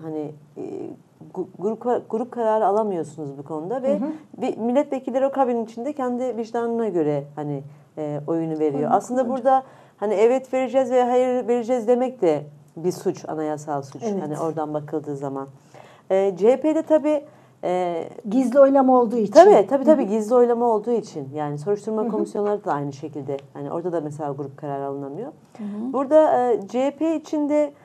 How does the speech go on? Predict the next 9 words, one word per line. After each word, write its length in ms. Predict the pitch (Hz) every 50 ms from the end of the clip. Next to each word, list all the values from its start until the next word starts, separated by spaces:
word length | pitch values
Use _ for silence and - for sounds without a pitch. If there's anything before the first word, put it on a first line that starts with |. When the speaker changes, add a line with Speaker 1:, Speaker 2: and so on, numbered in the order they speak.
| _ _ _ _ -
Speaker 1:
e, 640 | - 185 185 185 190 190 190 196 196 190 190 - - 190 - - -
Kılıçdaroğlu'nun, 880 | - 202 214 226 - - 302 302 302 294 285 285 269 262 269 269 269 262
e, 640 | 240 240 - - - - - - 185 175 175 175 - - - - - -
destekleyeceğiz 800 | 170 214 214 214 - 247 247 247 202 220 247 214 214 277 285 277
sözü 540 | - - 226 214 185 165 175 214 247 330 415 - - _ _ _ _ _ - - _ _ _ _ _
hem 240 | - 180 226 269 285
parti 380 | - 240 247 247 254 247 285 -
tabanında, 600 | 262 233 190 190 180 165 156 147 143 180 226 320 349 - _ _ _ _ _ _ _
e, 40 | _